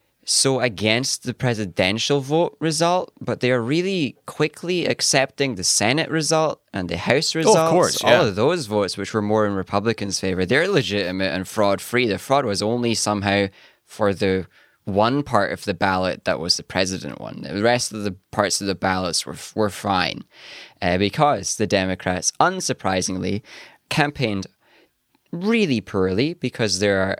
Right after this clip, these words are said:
Speaker 1: a party of unimaginative idiots and the occasional person who actually is good at their job. And the, the Republicans have managed to come out with m-, Senate seats enough to have a potential majority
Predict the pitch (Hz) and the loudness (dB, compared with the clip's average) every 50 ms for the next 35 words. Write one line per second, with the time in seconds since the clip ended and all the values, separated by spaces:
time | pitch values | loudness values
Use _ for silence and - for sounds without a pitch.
0 | _ - - 104 - - - 113 107 101 - - 104 98 90 - - - - _ | _ -4 -4 -4 -2 0 2 2 2 2 -2 -4 -4 -4 -4 -6 -10 -18 -12 _
1 | - 117 113 110 98 95 92 90 82 90 95 92 - 107 95 90 92 85 90 90 | -2 0 0 0 0 0 0 0 -2 -2 -4 -4 -2 -2 0 0 0 0 0 0
2 | 90 92 - - 95 87 85 85 90 87 87 - - 95 98 95 - 98 92 90 | 0 -2 -2 -2 -2 -2 -2 -2 -2 -2 -2 -2 0 0 0 0 0 0 -2 -4
3 | - - - 85 82 - - 87 87 90 87 - - - - 85 82 87 87 85 | -2 -4 -2 -2 -2 -2 -2 -2 -2 -2 -2 -2 -4 -2 -2 0 0 0 0 -2
4 | - - - - - - - - - - 98 95 92 - 104 110 - - - - | -4 -6 -8 -12 -18 -20 -20 -10 -4 -4 -2 -2 0 0 0 -2 0 -2 -2 -2
5 | - 113 - - - - - - - - _ - - - 113 123 131 131 135 135 | -4 -4 -8 -16 -20 -20 -20 -20 -20 -20 _ -12 -4 -2 0 2 2 0 0 -2
6 | - - - - - - 120 - 139 135 _ _ _ - 117 - 135 139 147 147 | -4 -6 -10 -10 -12 -12 -8 -6 -6 -8 _ _ _ -12 -6 -4 0 0 0 0
7 | 147 165 151 151 156 - 160 151 151 147 139 147 151 151 151 - - 151 - - | 0 0 -2 -2 -2 -2 -2 -2 -2 0 0 0 0 0 -2 -2 -6 -6 -4 -2
8 | 165 156 151 151 151 - - _ _ _ _ _ _ _ _ _ - - 127 143 | -2 0 2 2 0 0 -4 _ _ _ _ _ _ _ _ _ -8 0 2 2
9 | 151 143 - - - - _ _ _ _ - 131 127 - _ - - - - 151 | 2 0 -4 -12 -14 -16 _ _ _ _ -4 -4 -4 -4 _ -6 -2 2 4 4
10 | 165 156 - - - 160 147 - - - - - 143 147 151 151 147 - - 147 | 4 2 0 -2 -2 -2 -2 -2 -4 -6 -4 -2 0 0 0 0 -2 -4 -4 -2
11 | 151 147 143 131 131 135 - - 127 - 143 - 156 147 143 143 147 135 135 127 | 0 0 0 0 -4 -10 -8 -8 -6 -4 -2 0 0 0 0 -2 -2 -2 0 2
12 | 139 139 143 143 143 - 143 143 143 | 2 4 2 2 0 -2 -4 -4 -4